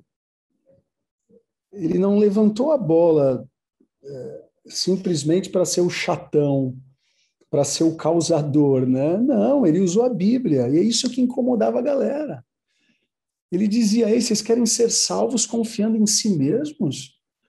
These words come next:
Pagando indulgências? Sendo,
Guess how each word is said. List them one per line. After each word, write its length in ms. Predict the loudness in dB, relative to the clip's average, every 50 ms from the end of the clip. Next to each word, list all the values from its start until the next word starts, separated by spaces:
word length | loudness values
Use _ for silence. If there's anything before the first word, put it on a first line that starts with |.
| _ _
Pagando 360 | -4 -4 0 0 2 2 4
indulgências? 1300 | 2 2 2 2 0 -2 -2 -4 -4 -4 -4 -2 -2 -2 -2 -2 0 0 0 0 0 -2 -4 -4 -6 -12 _ _ _ _ _ _ _ -20 _ -8
Sendo, 500 | -4 -2 0 0 2 2 2 2 0